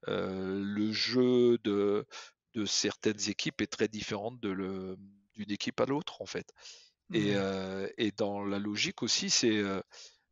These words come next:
Speaker 1: heu, la, la Suisse alémanique, la, la partie allemande,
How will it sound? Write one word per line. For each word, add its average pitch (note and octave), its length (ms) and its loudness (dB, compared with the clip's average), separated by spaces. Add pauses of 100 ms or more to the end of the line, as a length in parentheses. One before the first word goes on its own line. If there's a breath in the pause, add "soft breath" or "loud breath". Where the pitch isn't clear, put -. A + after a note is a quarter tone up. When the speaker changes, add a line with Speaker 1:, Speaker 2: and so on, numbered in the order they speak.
(120)
Speaker 1:
heu, G2 460 -2 (380)
la, F2+ 560 -2 (140)
la F#2+ 220 -2
Suisse - 500 4
alémanique, A2 720 0 (120)
la, F#2+ 460 -2
la F#2 160 -2
partie - 360 -2
allemande, C3 500 0